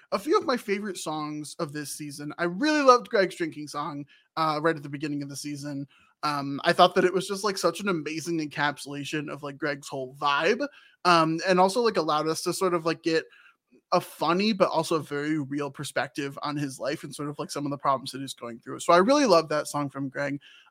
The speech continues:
I have to mention, of course, Remember That We Suffered, the Patti LuPone special, uh, that <laughs> we get,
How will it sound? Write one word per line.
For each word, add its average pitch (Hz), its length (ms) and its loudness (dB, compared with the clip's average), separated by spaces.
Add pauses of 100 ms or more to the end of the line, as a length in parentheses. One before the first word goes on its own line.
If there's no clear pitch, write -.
I 233 80 12
have 311 240 10
to 311 100 2
mention, 277 260 4
of 247 120 -2
course, 320 240 6
Remember 262 340 6
That 214 140 4
We 202 80 -2
Suffered, 196 360 6
the 156 80 -4
Patti 220 280 4
LuPone 202 360 -2
special, 180 540 4 (260)
uh, 175 280 10
that 170 180 2
<laughs> 196 260 -4
we 175 180 -4
get, 165 300 -2